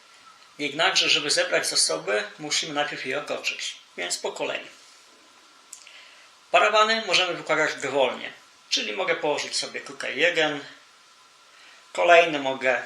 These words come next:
oczywiście kolejka musi przejść dalej, kolejny w kolejnym ruchu mogę położyć tutaj. Pełna dowolność, nie muszą być koło siebie, nie muszą się stykać, nie musi być kolor do koloru.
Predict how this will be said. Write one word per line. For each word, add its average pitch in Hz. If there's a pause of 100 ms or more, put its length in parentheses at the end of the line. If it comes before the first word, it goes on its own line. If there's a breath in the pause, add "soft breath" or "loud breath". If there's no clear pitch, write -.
(140)
oczywiście 135
kolejka 135
musi 123
przejść 120
dalej, 160 (440 loud breath)
kolejny 151
w -
kolejnym 147
ruchu 131
mogę 120
położyć 104
tutaj. 165 (800 loud breath)
Pełna 165
dowolność, 151
nie 143
muszą 151
być -
koło 139
siebie, 143 (340 loud breath)
nie 139
muszą 147
się 143
stykać, 143
nie 131
musi 135
być 131
kolor 135
do 131
koloru. 151